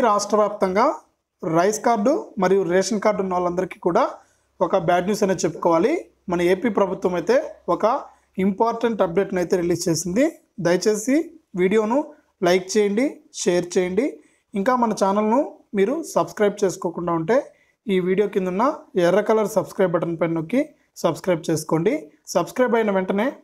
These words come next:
పక్కనే గంట వస్తుంది. ఈ గంట పైన నొక్కినట్లయితే మళ్ళీ పైన all అని వస్తుంది. all అని నొక్కినట్లయితే ఇలాంటి వీడియోస్ అన్నీ కూడా మీకు నోటిఫికేషన్ రూపంలో రావడం జరుగుతుంది. ఇక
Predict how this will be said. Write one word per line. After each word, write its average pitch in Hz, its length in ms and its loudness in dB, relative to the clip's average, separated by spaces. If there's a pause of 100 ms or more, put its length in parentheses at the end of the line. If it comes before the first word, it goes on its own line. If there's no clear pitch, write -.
పక్కనే 196 300 0 (100)
గంట 175 140 -2 (100)
వస్తుంది. 180 340 0 (480)
ఈ - 100 -2
గంట 190 260 0
పైన 233 220 2
నొక్కినట్లయితే 190 580 0 (360)
మళ్ళీ 202 180 2 (100)
పైన 190 220 0 (180)
all 185 180 2
అని 180 140 -2
వస్తుంది. 175 340 -2 (540)
all 185 160 2
అని 220 180 0
నొక్కినట్లయితే 185 640 0 (580)
ఇలాంటి 208 340 2
వీడియోస్ 190 280 2
అన్నీ 170 220 -2
కూడా 175 200 2
మీకు 165 200 0 (1040)
నోటిఫికేషన్ 190 640 0
రూపంలో 170 320 -2
రావడం 180 240 2 (500)
జరుగుతుంది. 170 460 0 (440)
ఇక 190 80 0